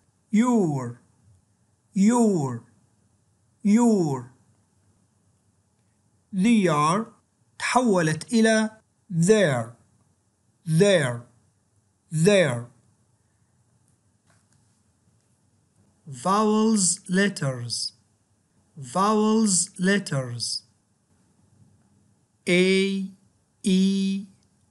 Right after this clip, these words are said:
I، O، U. A، E، I، O، U. طبعًا أخذنا الأحرف الصوتية لأنه راح تلزمنا اليوم، راح تدخل معنا بالقواعد.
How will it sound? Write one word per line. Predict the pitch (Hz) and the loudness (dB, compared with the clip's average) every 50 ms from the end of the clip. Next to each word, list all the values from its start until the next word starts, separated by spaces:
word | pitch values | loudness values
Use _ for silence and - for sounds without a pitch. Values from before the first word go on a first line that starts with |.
| _ - | _ -2
I، | 202 185 185 190 190 190 190 190 190 190 190 196 202 214 _ _ _ _ _ _ _ _ - | 0 2 2 2 0 0 -2 -2 -4 -4 -4 -6 -8 -10 _ _ _ _ _ _ _ _ 0
O، | 202 190 196 196 196 196 196 196 196 202 214 - - _ _ _ _ _ _ - | 0 2 2 2 0 0 0 -2 -2 -4 -8 -10 -14 _ _ _ _ _ _ -2
U. | 196 185 214 226 233 214 160 120 117 - - _ _ _ _ _ _ _ _ _ _ _ _ _ _ _ _ _ _ - 190 | 0 2 2 2 2 0 -2 -4 -8 -14 -20 _ _ _ _ _ _ _ _ _ _ _ _ _ _ _ _ _ _ -4 0
A، | 175 180 185 190 190 190 196 196 196 190 190 190 - _ _ _ _ _ _ _ _ - - | 0 2 2 2 0 0 0 -2 -4 -6 -8 -10 -14 _ _ _ _ _ _ _ _ -6 -2
E، | 196 185 190 190 196 196 196 190 196 196 196 196 - _ _ _ _ _ _ _ _ _ - | 0 2 2 2 0 0 -2 -4 -4 -6 -6 -10 -14 _ _ _ _ _ _ _ _ _ -2
I، | 202 185 185 190 190 190 196 190 190 190 190 196 202 214 _ _ _ _ _ _ _ _ - | 0 2 2 2 0 -2 -2 -2 -4 -4 -4 -6 -8 -12 _ _ _ _ _ _ _ _ 0
O، | 202 190 196 202 202 196 196 196 196 208 214 - - _ _ _ _ _ _ - 190 | 0 2 2 2 0 0 0 -2 -2 -4 -8 -12 -16 _ _ _ _ _ _ -2 0
U. | 185 208 233 233 214 160 120 117 - - _ _ _ _ _ _ _ _ _ _ _ _ _ _ _ _ _ _ _ _ _ _ _ _ _ _ - | 0 2 2 2 0 -2 -4 -8 -14 -20 _ _ _ _ _ _ _ _ _ _ _ _ _ _ _ _ _ _ _ _ _ _ _ _ _ _ -2
طبعًا | 190 170 156 165 165 | -2 0 0 0 -2
أخذنا | 165 - - - 220 202 196 180 | -2 -2 -2 0 0 2 2 0
الأحرف | 180 175 - 175 196 - | 0 -2 -4 -6 -6 -2
الصوتية | 175 - - - 185 175 175 - 196 190 185 185 185 190 185 | 0 0 0 0 -2 -4 -4 -4 -2 0 0 0 0 0 0
لأنه | 180 175 165 185 175 170 | 0 0 0 0 0 0
راح | 170 160 160 | 0 0 -2
تلزمنا | - - 175 160 170 208 196 185 175 | -2 -2 -2 0 2 2 2 2 0
اليوم، | 170 170 175 180 185 185 170 | 0 0 0 0 0 0 0
راح | 160 160 | -2 -4
تدخل | - - 185 165 - - 160 | -4 -6 -6 -4 -2 0 0
معنا | 180 175 170 180 175 | 0 2 0 0 -2
بالقواعد. | 160 156 147 143 147 139 135 131 117 104 113 104 - | -2 -4 -6 -4 -4 -2 -2 -2 -4 -4 -8 -14 -18